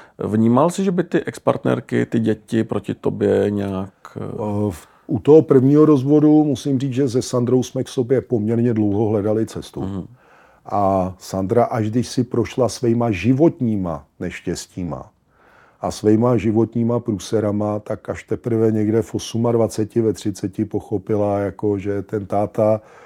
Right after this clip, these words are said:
Speaker 2: jako měl ve spoustě věcí pravdu a,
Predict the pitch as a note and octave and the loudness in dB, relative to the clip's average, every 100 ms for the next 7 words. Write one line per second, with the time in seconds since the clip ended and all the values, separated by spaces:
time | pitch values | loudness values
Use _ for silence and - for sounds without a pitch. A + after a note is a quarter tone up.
0 | - _ G2 F#2 A2+ A2 A2+ G#2+ G#2 - | -20 _ -12 -4 0 2 2 2 0 -2
1 | G2+ - A2+ G#2+ G2+ - A2 A2 G2 G2 | -4 -2 0 0 0 -4 -6 -4 -2 -4
2 | G2 G2 - A2 G2+ G2 | -4 -4 -4 -4 -2 -4